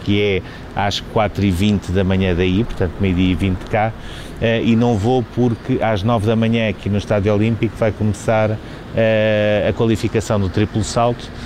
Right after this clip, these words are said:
que tem, eh, não só o Pedro Pablo Pichardo, que é um dos favoritos, eh, à vitória na final, mas também o Nelson Évora. E o Nelson Évora, eh, eu hoje, sinceramente, eu sou,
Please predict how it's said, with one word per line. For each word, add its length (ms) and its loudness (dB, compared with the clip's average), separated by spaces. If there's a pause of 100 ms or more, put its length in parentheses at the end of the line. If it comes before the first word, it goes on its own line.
(300)
que 80 0
tem, 600 0
eh, 280 2
não 140 2
só 360 2
o 60 2
Pedro 300 2
Pablo 340 0
Pichardo, 680 0
que 100 0
é 80 2
um 100 2
dos 220 0
favoritos, 640 0
eh, 500 2
à 120 0
vitória 560 0 (240)
na 180 2
final, 440 2 (340)
mas 140 2
também 260 2
o 40 2
Nelson 380 0
Évora. 260 -2 (200)
E 120 2
o 40 4
Nelson 360 2
Évora, 380 2 (580)
eh, 480 2
eu 180 4
hoje, 600 2
sinceramente, 800 0 (320)
eu 100 2
sou, 540 2